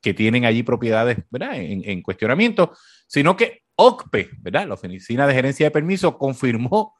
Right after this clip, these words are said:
por lo menos ocho permisos de uso fraudulento. Y para que la gente entienda, ese es el permiso que se le lleva a energía eléctrica y a acueductos para que te pongan la luz y el agua, ¿verdad? Porque aquí es donde va el asunto.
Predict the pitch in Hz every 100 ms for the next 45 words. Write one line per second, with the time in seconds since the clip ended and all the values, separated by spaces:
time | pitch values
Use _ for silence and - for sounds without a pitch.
0 | _ _ _ _ 120 117 110 120 185 185
1 | - _ _ 208 254 254 - 240 214 208
2 | 196 208 202 208 190 160 160 147 131 123
3 | 120 101 - - _ _ _ _ - 90
4 | 98 90 92 95 113 151 208 202 156 -
5 | 135 185 185 185 190 202 208 175 143 -
6 | 113 110 170 180 131 120 113 110 131 156
7 | 156 156 165 - - 131 127 123 127 143
8 | 190 196 147 - 113 104 101 120 156 143
9 | 131 104 80 - _ _ _ _ - -
10 | 226 - _ _ _ _ - 127 151 156
11 | 123 123 175 208 233 220 214 214 175 214
12 | 147 92